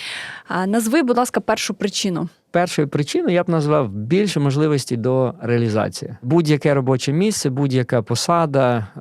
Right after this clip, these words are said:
Speaker 2: е, вона обмежує наші, е, способи прояву.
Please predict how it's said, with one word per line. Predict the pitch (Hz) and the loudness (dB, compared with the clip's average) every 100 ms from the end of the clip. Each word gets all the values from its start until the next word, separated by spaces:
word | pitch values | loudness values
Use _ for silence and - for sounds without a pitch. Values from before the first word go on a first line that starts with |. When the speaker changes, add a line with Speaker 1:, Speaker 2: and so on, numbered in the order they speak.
| 104 | -6
Speaker 2:
е, | 113 113 113 | -2 0 -2
вона | 110 135 151 151 | 0 0 0 0
обмежує | 131 127 143 143 143 127 120 113 107 | 0 0 0 0 0 0 2 2 -2
наші, | 113 120 120 120 117 113 104 | -6 -2 -2 -2 -2 0 -2
е, | 131 120 117 | -2 -2 -2
способи | 107 - 135 127 120 | -2 -2 0 0 0
прояву. | - 127 113 - | 0 0 0 -4